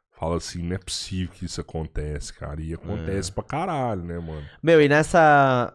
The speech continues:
Speaker 2: é, nessa série eles contam que, tipo, depois de dez, acho que depois de quinze anos que ela tinha sumido,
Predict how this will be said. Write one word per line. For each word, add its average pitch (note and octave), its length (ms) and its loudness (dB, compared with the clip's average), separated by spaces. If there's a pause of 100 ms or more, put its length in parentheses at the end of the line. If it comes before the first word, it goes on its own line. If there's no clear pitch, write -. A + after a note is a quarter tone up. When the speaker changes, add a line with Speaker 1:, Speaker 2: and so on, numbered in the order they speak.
(340)
Speaker 2:
é, B2 120 0
nessa C3 280 2
série C#3+ 340 4
eles C3+ 220 -2
contam C#3 420 2
que, A#2 140 -8
tipo, - 200 -6
depois A#2 240 2
de A2+ 100 -2
dez, A#2+ 540 2 (240)
acho - 160 -10
que - 60 -14
depois G#2+ 220 -4
de G2+ 80 -12
quinze B2+ 420 -4
anos G2 560 -4 (380)
que - 80 -4
ela G2+ 120 4
tinha G#2 140 -6
sumido, A2 500 -2